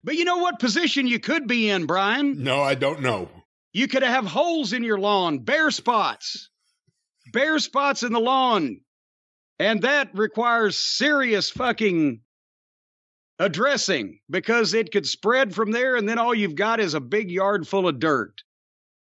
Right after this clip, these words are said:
Speaker 1: And folks, every Sunday, you walk out on Sunday afternoon, you look at your lawn,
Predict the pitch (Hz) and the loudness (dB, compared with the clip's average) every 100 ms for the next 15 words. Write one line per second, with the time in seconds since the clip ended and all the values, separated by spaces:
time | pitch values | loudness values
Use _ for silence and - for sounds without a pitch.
0 | _ 185 185 233 269 247 - 233 285 262 | _ 0 0 0 0 0 -2 0 0 0
1 | 254 208 - - 262 269 247 254 247 226 | 0 0 0 0 0 0 0 0 -2 -4
2 | _ _ _ _ - 202 208 262 269 - | _ _ _ _ -4 -2 0 0 0 0
3 | 247 233 214 185 - 226 226 226 220 220 | -2 0 0 -2 0 0 0 0 2 0
4 | - 170 208 214 208 151 151 208 233 226 | -2 -2 0 2 2 2 2 0 0 -2
5 | - 170 156 175 202 202 196 196 | 0 0 0 0 2 2 2 0